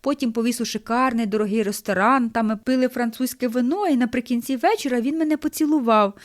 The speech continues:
Після цього ми поїхали до нього. Е, приємна музика, приглушене світло, трохи шампанського. Він мене ніжно обійняв, поцілував і дістав мені з неба зірку.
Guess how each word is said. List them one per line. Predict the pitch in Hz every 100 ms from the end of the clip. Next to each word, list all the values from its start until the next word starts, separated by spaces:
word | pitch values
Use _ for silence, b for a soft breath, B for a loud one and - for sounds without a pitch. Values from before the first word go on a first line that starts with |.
| B B
Після | - 269 269
цього | 285 392 359
ми | 269 277
поїхали | 233 233 311 330 311
до | 285 311
нього. | 254 226 214 208 B B B 214
Е, | 180
приємна | - 202 185 208 196
музика, | 185 190 294 254 240 214
приглушене | - 208 208 208 202 190
світло, | - - 220 262 214 214 B B B
трохи | - 196 202
шампанського. | - 190 - 190 285 262 - 202 214 202 B B
Він | 190 220
мене | 214 208
ніжно | 208 208 202
обійняв, | 202 180 202 190 196 269 247
поцілував | 214 - 202 196 247 285
і | 220
дістав | 214 208 302 302
мені | 285 262
з | 233
неба | 240 285 269 269
зірку. | 226 226 226 - 214